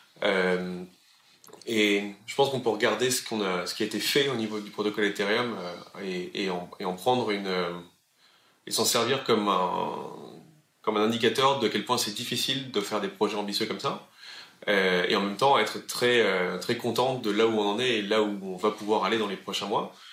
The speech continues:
Euh, donc la, la spécification d'Ethereum deux point zéro, c'est-à-dire, euh, Ethereum avec ce qui était annoncé dans le white paper, c'est-à-dire, euh,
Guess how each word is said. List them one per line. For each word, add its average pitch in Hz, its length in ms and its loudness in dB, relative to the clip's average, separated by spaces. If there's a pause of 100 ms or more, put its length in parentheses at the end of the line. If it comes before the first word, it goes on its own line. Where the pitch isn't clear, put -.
(380)
Euh, 95 540 0 (160)
donc 113 180 -2
la, 95 560 2 (320)
la 104 80 0
spécification - 920 0
d'Ethereum 107 560 0
deux 107 100 -2
point 107 160 -2
zéro, 107 360 -4
c'est-à-dire, 95 420 -4
euh, 87 260 -4
Ethereum 104 420 0
avec 90 200 -4
ce - 120 -6
qui 110 80 2
était 104 140 2
annoncé 98 300 0
dans 95 140 -4
le 87 80 -2
white 90 220 -4
paper, 107 260 -4 (180)
c'est-à-dire, 87 280 -12
euh, 80 140 -8